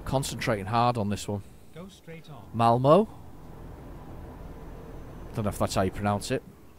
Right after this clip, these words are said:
Speaker 1: I used to play, uh, Sensible Soccer, and Malmo was one of my teams that I used to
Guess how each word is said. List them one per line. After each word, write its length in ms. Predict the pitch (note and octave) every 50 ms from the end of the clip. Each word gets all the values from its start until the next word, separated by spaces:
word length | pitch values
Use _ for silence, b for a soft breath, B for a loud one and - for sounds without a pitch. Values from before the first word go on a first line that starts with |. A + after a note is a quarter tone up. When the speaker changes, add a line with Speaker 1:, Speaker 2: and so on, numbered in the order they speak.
| - - - - - - - - - - - - - - - - - - - - - - - - - - - - - - - - - - - - - - - - - - - - - - - - - - - - - - - - - - - - -
Speaker 1:
I 60 | -
used 180 | G#2+ A#2 - -
to 80 | - A#2+
play, 480 | - - B2 A2+ G#2+ G#2 G2+ G2+ G2+ G2+
uh, 300 | G2+ G2+ F#2+ F#2+ F#2+ - - - - - - - - - - - - - - - - - -
Sensible 400 | - - - A2+ - - G#2+ F#2+
Soccer, 380 | - - - E3+ - - F2 - - - - - - - - -
and 320 | A2 G#2 G#2 G2+ F#2+ G2 A2
Malmo 400 | A2+ A2+ A#2 A2+ A2+ A2 A2 G#2+
was 180 | G#2 G#2+ -
one 140 | - A#2 B2
of 60 | C#3
my 100 | D3 E3
teams 400 | D#3+ - C#4+ C#4 A#3+ D#3 A#2+ -
that 120 | - F2+ C#2
I 60 | G2
used 200 | G2 G2 F2+ - -
to 100 | G2